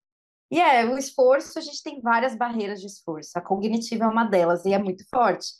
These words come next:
mas tem a emocional, que é o quanto eu acredito que é possível, ou o quanto eu confio no outro,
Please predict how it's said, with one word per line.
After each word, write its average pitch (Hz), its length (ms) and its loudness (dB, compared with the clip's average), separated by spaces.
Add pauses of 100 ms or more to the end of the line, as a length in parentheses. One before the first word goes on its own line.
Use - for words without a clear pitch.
(220)
mas 185 180 -2
tem 202 140 0
a 202 40 2
emocional, 208 720 0
que - 100 -4
é 180 40 4
o 180 80 -2
quanto 202 240 -4
eu 233 80 4
acredito 233 680 -4
que 233 80 -6
é 226 40 -6
possível, 220 720 -8 (440)
ou 202 220 4
o 185 80 -2
quanto 233 220 2
eu 240 80 0
confio 233 500 0
no 240 140 2
outro, 202 480 -2